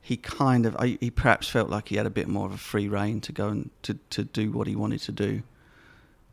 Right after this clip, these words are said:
Um, and again, was surrounded by a lot of people who were g-, who were good players. You know, I think if, if you're sort of like this, this, um, superstar all-rounder, but your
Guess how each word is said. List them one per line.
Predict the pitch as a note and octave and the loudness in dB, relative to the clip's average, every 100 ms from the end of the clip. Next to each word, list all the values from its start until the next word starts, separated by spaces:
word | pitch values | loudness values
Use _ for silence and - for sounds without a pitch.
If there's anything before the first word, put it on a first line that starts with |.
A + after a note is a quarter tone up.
| _ | _
Um, | A#2+ C3 C3 | 0 2 6
and | D#3+ | 10
again, | D#3 G#3+ D3+ C#3+ | 10 12 12 12
was | D3+ | 10
surrounded | E3 E3+ A3 D3 | 4 2 2 2
by | B2 A#2+ | 4 4
a | |
lot | A#2+ A2 | 4 2
of | |
people | - B2+ B2+ | 2 0 2
who | B2+ B2+ | 2 4
were | C3 | 2
g-, | - C3 A#2+ | 0 -2 0
who | B2+ C3+ | 2 2
were | C3 | 4
good | C#3+ F#3+ | 4 2
players. | - - D4+ - - | 2 0 2 -2 -2
You | |
know, | C3 D3+ | -2 -2
I | D#3 | 0
think | E3 D3 - - _ - - - - - - _ - - - D#2 B1 C#2+ B1+ - _ - C3 A#2 F2+ - _ _ _ _ _ - | 0 0 -2 -18 _ -20 -20 -20 -20 -20 -20 _ -20 -20 -18 -18 -18 -20 -20 -20 _ -20 -20 -20 -20 -20 _ _ _ _ _ 2
if, | D#3+ - - - | 2 2 -6 -2
if | D3+ F3 | 2 6
you're | F3+ E3+ | 6 6
sort | - | 2
of | B2+ | 6
like | C3+ A2 | 6 6
this, | C3 - - - _ - | 4 2 -4 -8 _ 2
this, | C3+ - - - - - - _ _ - | 2 4 0 -2 -10 -20 -20 _ _ 2
um, | A2+ A2+ G2+ - - - _ _ _ - | 6 6 4 2 -4 -14 _ _ _ -4
superstar | - D#3+ - B2+ - A#2+ A2+ | 6 8 8 4 6 8 8
all-rounder, | A2+ A2+ B2+ C3+ A2+ - | 8 10 12 12 10 6
but | A2+ A2+ | 2 4
your | A2 | 2